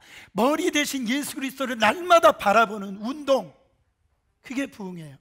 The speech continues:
다시 한 번 더, 교회 머리 대신 예수 그리스도를 날마다 바라보는 운동, 그게 자연적으로 나타나는 게 부흥이라고요. 로마서 십 장 십삼 절에 보면 "누구든지 주의 이름을 부른 자는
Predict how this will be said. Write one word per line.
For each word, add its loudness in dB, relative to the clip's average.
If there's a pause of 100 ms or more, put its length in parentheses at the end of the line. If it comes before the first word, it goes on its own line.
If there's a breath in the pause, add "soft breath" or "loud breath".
(580)
다시 0
한 -6
번 -8
더, -8 (640 soft breath)
교회 0
머리 -2
대신 -4
예수 -6
그리스도를 -8 (320 soft breath)
날마다 0 (920)
바라보는 4
운동, 0 (880)
그게 0
자연적으로 -4
나타나는 -6
게 -10 (300 soft breath)
부흥이라고요. -8 (420 soft breath)
로마서 2
십 -10
장 -2
십삼 -6
절에 -4
보면 -8 (300 loud breath)
"누구든지 -6
주의 -6
이름을 -4
부른 -8
자는 -2